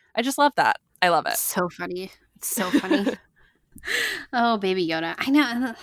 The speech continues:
Speaker 2: it's always like, I remember that was such the conversation with The Mandalorian is, "How does he eat? What does he do?" <laughs> And I remember in that episode, someone had asked him, you know, "When's the last time you took that thing off?"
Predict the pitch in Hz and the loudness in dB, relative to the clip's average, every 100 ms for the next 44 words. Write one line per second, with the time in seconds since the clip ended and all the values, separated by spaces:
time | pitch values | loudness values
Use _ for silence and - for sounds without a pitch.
0 | - 226 277 285 277 254 233 202 - _ | -16 0 2 4 2 0 -2 -2 -12 _
1 | _ _ _ _ _ _ - 208 220 214 | _ _ _ _ _ _ 2 4 6 6
2 | 208 196 196 196 190 208 196 208 208 190 | 4 4 2 0 0 -2 -2 -4 0 0
3 | 180 175 180 175 180 175 175 165 165 _ | -2 -4 -4 -4 -4 -4 -4 -4 -6 _
4 | 180 175 170 170 165 165 160 160 170 - | -8 -6 -4 -4 -6 -6 -8 -10 -10 -8
5 | 226 277 277 277 - 247 294 180 - - | -2 -2 -2 -4 0 6 6 4 -6 -14
6 | - 240 277 294 285 - 262 330 254 240 | -10 -2 0 2 -2 0 2 4 6 4
7 | - - - _ - - 214 - - 247 | 0 -20 -20 _ -8 -8 -10 -16 -14 -12
8 | - - - - - - 359 - 233 240 | -10 -12 -16 -20 -16 -10 -6 2 4 6
9 | 254 254 220 220 196 202 - 220 175 175 | 4 4 2 2 4 2 2 -2 0 0
10 | 180 185 - 175 202 190 185 - 185 214 | -2 -8 -18 -8 -4 -4 -2 2 2 0
11 | 185 185 175 185 190 - 180 - - 185 | -8 -6 -6 -6 -10 -6 -8 -8 -8 -8
12 | 180 - 190 - 180 175 233 196 214 | -8 -10 -12 -10 -6 0 2 2 0